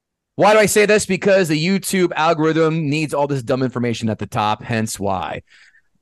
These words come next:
Brittany Miggs has chosen a film. I can't believe, Dave Quist, it has taken this long to get to this film, let alone one of this director's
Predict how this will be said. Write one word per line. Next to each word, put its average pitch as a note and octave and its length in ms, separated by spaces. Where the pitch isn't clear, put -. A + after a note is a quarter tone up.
Brittany D4+ 680
Miggs D3+ 500
has D3+ 180
chosen G3 540
a E3 60
film. C3 680
I G3 160
can't E4+ 360
believe, A#3 500
Dave C#3+ 260
Quist, C#3+ 340
it D3 80
has C#3+ 140
taken F3+ 320
this G3+ 240
long F3+ 240
to E3+ 160
get F#3 280
to E3+ 200
this A3+ 300
film, C#3+ 300
let E3+ 180
alone F#3 440
one F3 200
of D3+ 180
this E3+ 220
director's C#3+ 960